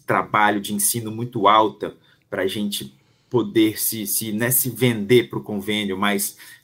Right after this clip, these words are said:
pra ficar sempre reclamando de, de, de custos e fim de, de faturamento relacionado ao convênio. Então, assim, dá sim pra qualquer médico, hoje em dia, viver de consultório particular.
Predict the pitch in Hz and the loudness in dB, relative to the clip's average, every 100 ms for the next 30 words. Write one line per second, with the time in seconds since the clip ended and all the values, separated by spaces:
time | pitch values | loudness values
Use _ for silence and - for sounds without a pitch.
0 | _ 113 - 107 - 110 110 - - 123 | _ -12 -10 -4 2 2 2 -6 -2 -2
1 | 123 123 127 127 123 117 117 135 135 127 | -2 0 0 0 0 2 2 4 4 2
2 | 113 - - _ 107 107 101 104 - - | -4 -10 -20 _ -14 -14 -12 -14 -16 -20
3 | _ _ _ - 151 135 135 135 120 113 | _ _ _ -2 0 0 -2 -4 -4 -4
4 | 110 104 - 127 131 117 104 107 101 - | -8 -10 -2 0 0 -2 -6 -10 -10 -6
5 | 107 156 107 107 123 120 117 110 104 101 | -2 0 0 2 2 2 -4 -4 -2 -2
6 | 104 104 104 101 113 101 87 87 _ - | -2 -2 -2 -6 -10 -8 -8 -12 _ -20
7 | - - 101 107 - 117 101 - - - | -18 -12 -6 -4 -2 -4 -6 -12 -20 -20
8 | 131 127 127 131 - 120 117 - - 104 | -6 0 2 0 -2 -2 -2 -6 -4 -4
9 | - 131 131 113 107 101 98 - - - | 2 4 2 2 2 2 0 -8 -14 -2
10 | 117 123 117 101 98 98 98 98 110 117 | 0 0 -6 -8 -2 -2 -2 -2 2 2
11 | 127 - 101 - 92 92 - - _ 82 | 0 -8 -10 -6 -4 -4 -6 -14 _ -4
12 | 80 - | -2 -2